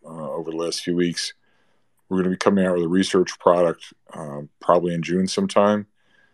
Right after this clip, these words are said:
where for a pretty reasonable price, you're gonna be exposed to an assortment of top-notch institutional, uh, quality research in a com-, an abbreviated compendium form. It's gonna just be an extraordinary value.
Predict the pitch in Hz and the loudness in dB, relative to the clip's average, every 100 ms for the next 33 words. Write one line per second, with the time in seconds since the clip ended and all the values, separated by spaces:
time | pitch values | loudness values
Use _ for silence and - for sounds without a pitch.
0 | _ _ _ - 87 87 85 82 - 85 | _ _ _ -2 0 2 0 0 0 0
1 | 80 - 98 92 85 90 85 85 78 - | 0 0 0 2 0 0 0 -4 -8 2
2 | 87 85 80 - - _ _ _ _ _ | 4 4 0 -8 -12 _ _ _ _ _
3 | - 87 92 85 85 - - 90 - 95 | -8 -4 -2 -2 -4 -6 -10 -12 0 4
4 | 92 87 - 85 82 - 90 76 82 82 | 4 2 -4 -6 -4 2 2 2 -6 -8
5 | 78 - _ _ _ _ _ _ - 95 | -10 -14 _ _ _ _ _ _ 0 0
6 | - 90 87 - - 90 - - 92 78 | 0 -4 -4 -8 -10 -10 -8 -4 -4 -4
7 | - 80 76 - _ _ _ _ _ _ | -6 -6 -8 -16 _ _ _ _ _ _
8 | - 80 73 69 - - 92 87 85 82 | -18 -12 -12 -12 -8 2 4 4 2 -2
9 | 87 - 87 80 - - 87 80 76 80 | -4 -4 -4 -4 -6 -10 -10 -10 -8 -10
10 | 76 76 82 71 95 95 90 90 87 - | -10 -10 -8 -2 0 2 2 2 0 -4
11 | 82 90 90 87 80 80 - 85 82 80 | -4 -2 -2 -2 -6 -8 -4 -4 -4 -10
12 | _ _ _ _ _ - - - 92 87 | _ _ _ _ _ -18 -14 -8 -6 -4
13 | 82 - 87 82 - - 85 85 82 80 | -6 -4 -4 -4 -4 0 0 0 -4 -4
14 | 80 80 82 80 | -4 -2 -2 -2